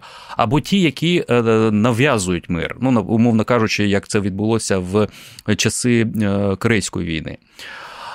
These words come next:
А миротворці неможливі в Україні з простої причини, що, е, не можна провести мир-, миротворчий цей мандат без, е, дозволу Російської Федерації, а зрозуміло, який мандат вона буде давати цій місії.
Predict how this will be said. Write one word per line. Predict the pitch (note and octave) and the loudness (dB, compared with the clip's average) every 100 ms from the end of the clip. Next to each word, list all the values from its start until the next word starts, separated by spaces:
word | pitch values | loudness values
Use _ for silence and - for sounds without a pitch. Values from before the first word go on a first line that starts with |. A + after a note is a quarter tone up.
| - - - | -16 -20 -4
А | A2+ A2 A2+ | 2 4 4
миротворці | B2 C3+ F3 F3+ D3 | 4 2 2 2 0
неможливі | D3+ D3 C#3 C#3 C3+ | 2 2 2 2 2
в | B2 | 2
Україні | B2 D3 F3 E3+ | 2 0 2 0
з | - | 0
простої | A#2+ A#2 C#3 C3+ | -2 -2 0 0
причини, | A#2 A2 - E2+ F#2+ G#2 | 0 -4 -4 -4 -2 -4
що, | - - A2+ A2 - G#2 | -6 -2 0 0 -2 -2
е, | |
не | G#2 A#2 | 0 2
можна | D3 B2 A#2+ | 2 0 -2
провести | - A2 A#2 - A2 | -2 0 0 -2 -4
мир-, | G#2 G#2+ | -2 -2
миротворчий | G#2 A2 A2 A#2 A2 - G#2 | 0 0 0 -2 -2 -2 -4
цей | - G2+ | -4 -2
мандат | G2+ G#2+ C#3 D3+ | 0 2 2 2
без, | G#2 A#2+ G#2+ | 0 0 0
е, | G#2+ G#2 | -2 -2
дозволу | G2+ A2 G2+ G2+ | 0 0 -2 -4
Російської | G2 - G2+ - G2+ | -4 -4 -4 -4 -6
Федерації, | G2 G#2+ D#3+ E3+ - C#3 - - - - - | -4 -2 0 -2 -4 -6 -6 -14 -20 -20 -16
а | - G#2+ G2+ G2 | -2 2 2 2
зрозуміло, | G#2+ G#2 A2+ C3+ A2+ | 2 2 2 4 2
який | G#2 A#2 A2+ | 2 0 0
мандат | G#2 G#2 G2 A2+ - | 0 0 2 2 0
вона | G2+ | 0
буде | G#2 G2+ G2 | 2 2 0
давати | F#2+ G2+ G2+ F#2+ | 2 0 0 -2
цій | - G#2 | -2 -2
місії. | F#2+ - G2+ F#2+ - - G2 | -2 0 0 0 -2 -8 -12